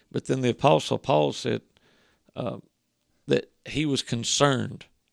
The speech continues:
If you read the New Testament, Paul was concerned that they would be removed from the simplicity of the gospel. In other words, w-, we, we wanna Google everything. We wanna figure everything out.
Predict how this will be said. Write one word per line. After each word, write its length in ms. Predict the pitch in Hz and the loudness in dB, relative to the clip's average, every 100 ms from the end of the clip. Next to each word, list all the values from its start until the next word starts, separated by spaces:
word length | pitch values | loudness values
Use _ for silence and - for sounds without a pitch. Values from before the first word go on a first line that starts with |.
| _ _ _ _ _ | _ _ _ _ _
If 120 | - | -12
you 120 | 110 | -6
read 200 | 113 120 | -2 -2
the 80 | 120 | -2
New 160 | 120 123 | -2 -2
Testament, 540 | - 123 - 113 - | 2 0 0 -8 -4
Paul 320 | - 139 139 | 0 2 2
was 120 | 127 - | -2 -6
concerned 580 | 113 - 143 127 117 - - - - - - _ | -8 -6 -4 -4 -8 -12 -20 -20 -20 -20 -20 _
that 200 | 117 - | -8 0
they 180 | 131 131 | 4 4
would 200 | 127 131 | 2 4
be 140 | 131 | 4
removed 800 | 120 120 120 156 147 120 113 - | 6 4 8 10 10 8 4 -4
from 260 | - 131 123 | -6 -4 -2
the 80 | |
simplicity 960 | 110 - 123 107 - 151 156 - - 117 | -2 -2 -2 -4 -2 -2 -2 -4 -4 -4
of 120 | 120 | -4
the 100 | - | -6
gospel. 500 | 120 131 135 - 110 - - - | -4 -2 -2 -6 -10 -10 -18 -6
In 120 | 123 | 0
other 200 | 127 - | 0 0
words, 480 | 120 123 110 - - _ _ _ _ _ | 0 -2 -2 -10 -14 _ _ _ _ _
w-, 180 | - 135 - | -8 -8 0
we, 200 | 160 208 | 2 4
we 180 | 156 | 2
wanna 260 | 190 151 117 | 2 -2 -2
Google 400 | 120 165 160 165 | 2 2 2 -2
everything. 500 | 160 151 160 165 156 | -2 -4 -6 -6 -6
We 120 | - | -6
wanna 180 | 143 123 | -6 -6
figure 300 | - 139 113 | -4 -4 -2
everything 400 | 117 - - 110 | -4 -6 -8 -4
out. 320 | 135 147 - | 0 0 -4